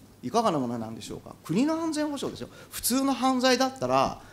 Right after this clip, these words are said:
十年、二十年、あるいは、あの、物を盗みました、僕分かりますけど、国の安全保障なのに、十年以下っていうのは軽すぎるような気が、私は思ってます。まあ、森さん、審議されて妥当な線だと思ってるのかもしれませんが、僕の感覚はそうです。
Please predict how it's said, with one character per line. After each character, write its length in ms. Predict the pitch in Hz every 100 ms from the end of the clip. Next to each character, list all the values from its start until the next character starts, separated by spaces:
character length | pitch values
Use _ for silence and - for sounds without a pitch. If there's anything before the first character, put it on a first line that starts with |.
| -
十 220 | 131 165 185
年、 160 | 139
二 100 | 123
十 160 | 123 139
年、 180 | 117 -
あ 60 |
る 60 | 156
い 60 | 196
は、 220 | 120 - - -
あ 80 | 127
の、 60 |
物 200 | 123 165
を 20 | 143
盗 180 | 120 151
み 60 |
ま 160 | 139 147
し 60 | 143
た、 80 |
僕 180 | 113 147
分 100 | 110
か 120 | 104
り 80 | 165
ま 120 | 202
す 80 | 196
け 60 | 120
ど、 260 | 117 110 - - 139
国 180 | 131 160
の 100 | 226
安 180 | 240 233
全 200 | 240 247
保 160 | 247
障 220 | 247 214 143
な 80 |
の 100 | 110
に、 260 | 117 139 110 - -
十 240 | 123 156 180
年 180 | 185 190
以 40 |
下 140 | 180
っ 100 | 127
て 80 | -
い 40 | 110
う 20 |
の 80 | 104
は 260 | 107 104 - -
軽 180 | - 127
す 120 | 147
ぎ 120 | 214
る 60 | 240
よ 40 |
う 40 | 180
な 60 |
気 120 | - 107
が、 120 | 98 - - - - -
私 260 | 180 285 311
は 140 | 254
思 140 | - 139
っ 20 |
て 140 | -
ま 140 | 92 -
す。 120 | - - - - - - -
ま 120 | 190 175
あ、 20 |
森 160 | 170 175
さ 120 | 156
ん、 100 | 123
審 240 | - 202 180
議 80 |
さ 120 | 143 131
れ 100 | 131
て 340 | 147 131 -
妥 140 | 131 131
当 120 | 156
な 100 | 165
線 160 | 185
だ 60 | 147
と 80 | 127
思 120 | 147
っ 20 |
て 100 | 156
る 80 | 143
の 100 | 147
か 120 | 226
も 100 | 180
し 100 | -
れ 60 | 117
ま 100 | 117
せ 120 | 120
ん 80 | 110
が、 60 | 123
僕 220 | 247 254
の 80 | 175
感 200 | 202 202
覚 200 | 254 143
は 80 |
そ 200 | 101 135
う 40 | 82
で 80 | -
す。 160 | -